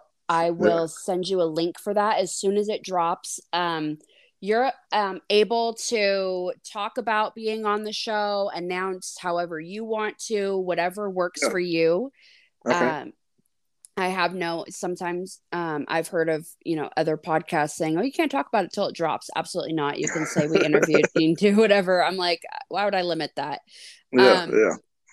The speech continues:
Speaker 1: and then there was one other thing. Um, oh, on Sunday, I will be tagging you in, um, some posts and things. So if you could just send me
Speaker 2: Beautiful.
Speaker 1: a few pictures of yourself that I can post, that'd be fabulous.
Speaker 2: Okay.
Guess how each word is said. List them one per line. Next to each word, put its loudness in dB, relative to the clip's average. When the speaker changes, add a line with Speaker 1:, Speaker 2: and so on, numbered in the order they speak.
Speaker 1:
and -4
then -4
there -14
was -16
one -6
other -4
thing. -2
Um, -2
oh, 4
on 2
Sunday, 0
I 2
will -2
be -12
tagging -6
you -6
in, -6
um, -6
some -8
posts -6
and -6
things. -2
So -2
if -10
you -6
could -6
just -6
send -2
me 2
Speaker 2:
Beautiful. 6
Speaker 1:
a -8
few 4
pictures -2
of 4
yourself 0
that 2
I 2
can -8
post, -6
that'd -4
be -12
fabulous. -4
Speaker 2:
Okay. 6